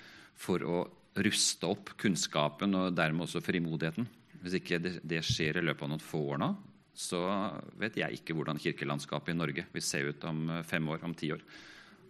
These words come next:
Og det vet jo ikke dere heller. Men altså, det kan bli veldig annerledes enn det er i dag. Fordi det er så lett da å bare tilpasse seg.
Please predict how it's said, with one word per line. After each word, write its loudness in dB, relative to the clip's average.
Og -6
det 2
vet 2
jo 4
ikke 2
dere 6
heller. 2
Men -2
altså, 0
det 4
kan 0
bli 4
veldig 2
annerledes 4
enn 2
det 2
er 2
i 4
dag. 0
Fordi 4
det 6
er 8
så 2
lett 2
da 4
å 2
bare 2
tilpasse -4
seg. 2